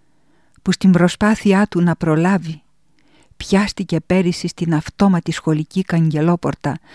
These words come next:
καθώς εκείνη έκλεινε συγχρόνως με το χτύπημα της σιρήνας και μεταφέρθηκε με πολλαπλά κατάγματα των πλευρών στο νοσοκομείο.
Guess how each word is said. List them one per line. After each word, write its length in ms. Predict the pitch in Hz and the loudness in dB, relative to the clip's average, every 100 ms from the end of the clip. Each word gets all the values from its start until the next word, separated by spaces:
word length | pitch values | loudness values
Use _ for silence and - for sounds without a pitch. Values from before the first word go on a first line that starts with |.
| - - | -20 -10
καθώς 320 | - 180 208 202 | -4 0 2 0
εκείνη 360 | - 208 196 - | -2 0 0 -2
έκλεινε 500 | - 202 - 190 165 | -2 -2 -2 -4 -2
συγχρόνως 720 | 170 - 165 - 175 185 180 175 | -4 -2 -2 -2 0 2 2 0
με 100 | 160 | -4
το 100 | 165 | -4
χτύπημα 480 | - - 175 165 151 | -6 -6 -4 -2 -4
της 160 | 170 | -6
σιρήνας 640 | - 160 180 151 147 - - _ _ _ _ _ _ _ | -4 -2 0 -2 -4 -6 -20 _ _ _ _ _ _ _
και 140 | - 170 | 0 2
μεταφέρθηκε 800 | 165 147 - 185 180 175 165 | 2 -2 0 0 0 -2 -2
με 100 | 170 | -2
πολλαπλά 600 | 156 156 160 147 - 175 185 | 0 -2 0 -2 -2 -2 -2
κατάγματα 760 | 135 - 165 147 160 160 151 | -4 -4 -4 -2 -6 -4 -6
των 200 | 156 160 | -4 -4
πλευρών 480 | 160 151 170 160 160 | -2 -2 -2 -2 -4
στο 200 | - 151 | -8 -6
νοσοκομείο. 760 | 143 - - 139 156 139 185 | -6 -8 -6 -4 -4 -6 -8